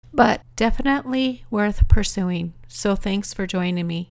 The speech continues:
In this episode, I'd like to go into the topic of emotional intelligence. First, it's good to note that feelings are mental and can't be measured or analyzed in a medical lab, but emotions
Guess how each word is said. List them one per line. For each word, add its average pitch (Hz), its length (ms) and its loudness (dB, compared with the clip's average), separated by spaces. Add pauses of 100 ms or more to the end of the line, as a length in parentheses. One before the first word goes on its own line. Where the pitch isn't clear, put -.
(320)
In 240 160 4
this 311 240 0
episode, 233 560 4
I'd 226 160 -2
like 226 240 0
to 254 100 -2
go 214 220 2
into 214 260 -2
the 214 80 -2
topic 214 640 2
of 196 160 -4
emotional 190 800 -2
intelligence. 175 960 -6 (400)
First, 262 400 2
it's 262 220 0
good 311 220 -4
to 285 120 0
note 240 380 2
that - 200 0
feelings 233 600 2
are 196 160 0
mental 247 760 -2
and 196 180 -2
can't 226 320 -4
be 247 140 0
measured 214 720 0
or 202 180 -4
analyzed 208 800 0
in 202 100 0
a 202 60 0
medical 190 480 -2
lab, 175 340 -4 (400)
but - 180 -2
emotions 226 880 0